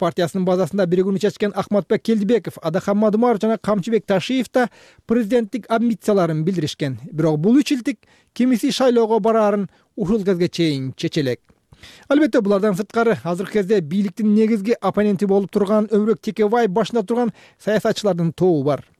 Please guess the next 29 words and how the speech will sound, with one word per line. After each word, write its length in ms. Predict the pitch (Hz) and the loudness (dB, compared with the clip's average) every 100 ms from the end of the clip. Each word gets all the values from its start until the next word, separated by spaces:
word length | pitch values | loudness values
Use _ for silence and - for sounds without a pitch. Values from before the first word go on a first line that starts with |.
| _ _ - - - | _ _ -20 -14 -2
Өлкөдө 340 | 262 269 240 | 0 2 2
кырдаал 360 | - 170 180 185 | 0 -2 0 0
курчуп 360 | - 165 - - | -2 -6 -6 -4
кетсе, 420 | 214 - 240 240 | -2 2 2 0
бул 160 | - 220 | -2 -4
саясий 400 | - 233 208 247 | 2 2 2 -4
күч 260 | - 247 196 | -4 -4 -4
демилгени 560 | 165 220 220 214 214 - | 0 2 2 0 -2 0
колго 400 | 214 208 185 190 | 0 0 -2 -2
алууга 400 | 185 185 151 165 - | 0 0 0 -4 -6
даяр 400 | 156 170 135 110 | -2 0 -2 -4
турат. 260 | 135 127 _ _ _ _ - - | -6 -6 _ _ _ _ -8 0
Ал 80 | |
эми 140 | 196 165 | 2 2
шайлоодо 460 | - 165 175 180 | 0 2 2 2
мүмкүнчүлүгү 560 | 180 185 190 190 202 208 | 2 0 0 -2 0 0
жетиштүү 420 | 165 240 - 285 | 0 -2 0 2
деп 160 | 262 254 - _ _ | 2 0 -6 _ _
айтыш 360 | - 185 - - | -4 -2 -4 -4
кыйын. 320 | 247 202 120 - | 0 0 0 -8
Анткени 340 | 156 175 175 | -6 -2 0
добуштарды 440 | 170 190 - 208 185 | 2 2 0 -4 -2
сатып 240 | - 240 | -2 0
алуу, 280 | 233 214 135 _ | 2 2 -2 _
кымбат 360 | 165 175 190 | -4 0 0
баалуу 380 | 170 196 208 208 | 2 2 2 2
шайлоо 400 | - 208 214 214 | 0 0 4 4
өнөктүгүн 360 | 214 208 196 214 | 2 0 -2 -2
жүргүзүүгө 440 | 220 226 247 247 | -2 0 2 2